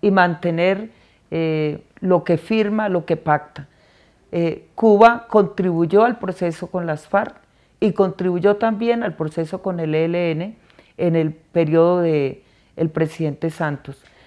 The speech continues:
Lamentablemente, nosotros hemos pasado cuatro años muy dolorosos para el país, en el que el gobierno anterior, el del presidente Duque, eh, se empeñó en hacer trizas la paz,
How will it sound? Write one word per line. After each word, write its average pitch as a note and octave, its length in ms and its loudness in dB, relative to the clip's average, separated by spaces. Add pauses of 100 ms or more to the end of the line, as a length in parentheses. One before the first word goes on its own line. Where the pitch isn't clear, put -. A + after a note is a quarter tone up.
(100)
Lamentablemente, F3+ 1200 2
nosotros E3 540 -6
hemos F3+ 280 -4
pasado D#3+ 560 -2
cuatro F3+ 400 2
años E3 480 -4 (400)
muy G3+ 220 2
dolorosos F3 600 2
para D#3+ 220 -2
el D3+ 80 -4
país, D3+ 440 -6 (380)
en E3 120 -4
el D#3+ 120 -4
que E3+ 120 -2
el D#3+ 80 0
gobierno G#3+ 800 2
anterior, E3 580 -2
el C#3+ 140 -4
del C#3 280 -8 (320)
presidente E3 600 -2
Duque, G#3 460 -4 (340)
eh, F3 120 0
se F#3 160 0
empeñó F3+ 420 -2
en G#3+ 100 -2
hacer G3 260 -4
trizas G3+ 440 -4
la F3 220 -6
paz, D3+ 340 -4